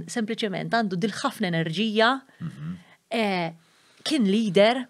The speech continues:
Speaker 1: rid jagħmel xi ħaġa, ma kienu jippruvaw waqfuh hu, għaliex inti, he, he, awtomatikament imbagħad fil-ward, in-nies jiġu jsaqsu għalik,
Speaker 2: Mhm.
Speaker 1: u inti għandek istituzzjoni
Speaker 2: Mhm.
Speaker 1: fl-isptar,
Speaker 2: Mhm.
Speaker 1: għandek ta' minnu fuqek, u dak kien jaqbes il-boundaries kollha jekk irid iwaħħal inkwatru,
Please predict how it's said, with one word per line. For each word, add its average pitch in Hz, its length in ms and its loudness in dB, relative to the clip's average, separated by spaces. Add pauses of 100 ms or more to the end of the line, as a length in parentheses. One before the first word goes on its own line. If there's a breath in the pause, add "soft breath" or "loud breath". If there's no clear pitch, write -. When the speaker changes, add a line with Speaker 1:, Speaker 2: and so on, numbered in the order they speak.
(300)
Speaker 1:
rid 233 160 -2
jagħmel 214 340 -2
xi 165 140 -4
ħaġa, 220 500 4
ma 277 140 0
kienu 240 640 0
jippruvaw 185 460 0
waqfuh 175 400 0
hu, 226 120 2 (120)
għaliex 196 260 -2
inti, 190 280 0 (680 loud breath)
he, - 60 -6 (100)
he, 226 100 -6 (720)
awtomatikament 220 640 0
imbagħad 202 240 -2
fil-ward, 180 540 4 (220 loud breath)
in-nies 208 340 2
jiġu 170 240 -2
jsaqsu - 400 -2
għalik, 240 640 0 (120)
Speaker 2:
Mhm. 165 400 -10
Speaker 1:
u 370 100 0
inti 165 220 -6
għandek 156 240 -8
istituzzjoni 165 800 -4
Speaker 2:
Mhm. - 480 -12
Speaker 1:
fl-isptar, 170 540 0
Speaker 2:
Mhm. 156 320 -12
Speaker 1:
għandek 170 300 -6
ta' 175 100 -4
minnu 151 180 -6
fuqek, 220 520 4
u 285 60 -2
dak 311 140 2
kien 196 140 -4
jaqbes 196 320 -2
il-boundaries 180 420 2
kollha 220 200 4
jekk 202 180 2
irid 196 160 2
iwaħħal 190 400 2
inkwatru, 190 480 2